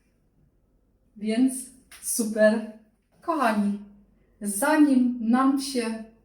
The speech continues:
ugotuje szpargel, wiecie, pięć, sześć minutek, jak tam kto woli, to ja sobie już wykładam tutaj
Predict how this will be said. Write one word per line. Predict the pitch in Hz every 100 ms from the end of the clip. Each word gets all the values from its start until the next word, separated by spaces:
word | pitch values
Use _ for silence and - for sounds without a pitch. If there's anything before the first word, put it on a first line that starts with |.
| _
ugotuje | 330 269 247 247 262 247 214 196
szpargel, | - - 233 208 226 233 262 311 - - _ _ _ _ _ _ _ _ -
wiecie, | 226 226 240
pięć, | 226 453 427 381 - - _
sześć | - 262 -
minutek, | 247 240 247 240 233 233 - _ _ -
jak | 220 214 214
tam | 202 202 202 202
kto | - 208 196 196 - _ _ 180
woli, | 175 190 180 185 311 - - _ _ _ _ _ _ _ _ _ _ _ _ _ _ -
to | 294 349 - -
ja | 262 277
sobie | - 294 262 262
już | 294 247
wykładam | 226 240 285 277 240 226
tutaj | - 311 240 220 220